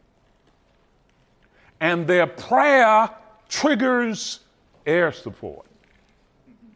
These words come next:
And God sends an angel and extricates Peter from an impossible predicament.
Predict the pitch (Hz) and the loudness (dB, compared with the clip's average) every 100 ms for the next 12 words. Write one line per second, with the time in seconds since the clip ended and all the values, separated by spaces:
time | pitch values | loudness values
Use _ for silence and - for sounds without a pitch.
0 | _ _ _ 87 90 135 147 - 131 107 | _ _ _ -16 -4 -2 -2 -6 -12 -10
1 | 104 123 127 78 78 _ _ _ _ _ | -10 -10 -12 -14 -20 _ _ _ _ _
2 | _ _ _ _ _ _ _ _ _ _ | _ _ _ _ _ _ _ _ _ _
3 | - 90 - 185 190 - - _ 180 - | -20 -20 -6 -4 -4 -8 -20 _ -8 -8
4 | - 165 156 156 - - - - 214 160 | -8 -4 -4 -8 -18 -20 -20 -12 -8 -4
5 | 151 139 135 - _ _ _ _ _ _ | -2 -4 -6 -20 _ _ _ _ _ _
6 | _ - 143 143 135 123 117 - 294 254 | _ -2 2 2 0 -6 -8 -6 -6 -4
7 | 247 214 226 180 202 233 - 165 104 | -4 0 0 2 0 0 -2 -4 -4